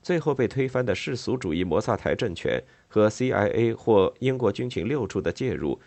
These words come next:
并无多大关系，但与他们创造出来的神话恰恰相反。那些急于看到摩萨台最后下场的宗教人士和与其势不两立的伊朗人，几乎是在最后一刻才走上大街采取行动的。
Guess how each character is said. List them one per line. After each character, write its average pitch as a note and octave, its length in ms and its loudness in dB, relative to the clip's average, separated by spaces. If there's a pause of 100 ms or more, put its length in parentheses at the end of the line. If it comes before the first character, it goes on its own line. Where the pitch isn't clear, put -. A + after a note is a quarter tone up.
(100)
并 F3 160 0
无 E2+ 180 -4
多 F2+ 160 0
大 D2 140 0
关 F2 260 -2
系， - 280 -10 (720)
但 E3+ 200 2
与 A2 140 0
他 C#3+ 160 0
们 B2+ 140 0
创 E3+ 200 -2
造 A2+ 200 0
出 - 140 -4
来 G#2 120 4
的 A#2+ 80 -2
神 F2 300 -2
话 B2 240 -2
恰 G2+ 180 -2
恰 E2+ 140 -4
相 F#2+ 240 0
反。 B1 240 0 (380)
那 A#2 100 6
些 A2 180 0
急 G#2+ 200 0
于 A#2 120 0
看 B2+ 180 -4
到 G2 140 2
摩 E2+ 160 0
萨 G#2 160 0
台 D#2 180 0
最 A2+ 140 -2
后 G#2 140 0
下 A#2+ 220 -2
场 D#2+ 160 -4
的 - 80 -4
宗 C3 220 -4
教 C#3 180 -2
人 C2+ 240 -2
士 - 300 -4 (300)
和 C3+ 200 0
与 G#2 200 0
其 B2 180 -2
势 C#3+ 160 -2
不 A#2+ 120 0
两 E2+ 220 0
立 A#2+ 120 -4
的 F#2+ 100 -2
伊 A2+ 140 -2
朗 D#2+ 180 -2
人， A#1 240 -4 (260)
几 D3 140 -2
乎 D#3 160 -2
是 D3+ 100 -4
在 B2 140 2
最 D3+ 180 -2
后 C3+ 240 -2
一 E2 140 -2
刻 - 320 -2
才 F2 260 2
走 E2 220 0
上 F#2+ 160 -4
大 E2+ 160 0
街 F2 180 0
采 F2 200 0
取 - 120 -6
行 - 280 -6
动 F#2 240 -6
的。 - 120 -8